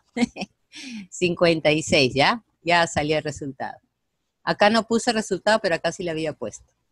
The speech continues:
Cincuenta, es lo mismo, ¿ya? Estamos acá utilizando la propiedad conmutativa. Y acá si tomamos en cuenta el total, ¿ah?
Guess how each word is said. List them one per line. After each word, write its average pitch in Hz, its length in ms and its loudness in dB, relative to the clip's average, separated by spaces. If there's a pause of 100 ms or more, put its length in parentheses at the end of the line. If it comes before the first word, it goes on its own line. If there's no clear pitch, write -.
(440)
Cincuenta, 202 460 4
es 226 200 6
lo 277 140 10
mismo, 269 480 6 (340)
¿ya? 202 420 4
Estamos 226 480 2
acá 214 200 6
utilizando 220 500 4
la 226 100 6
propiedad 196 400 4
conmutativa. 208 800 2 (840)
Y 214 160 6
acá 277 360 6
si 277 160 2
tomamos 262 440 4
en 220 120 2
cuenta 262 300 4
el 240 100 4
total, 180 460 4
¿ah? 214 240 2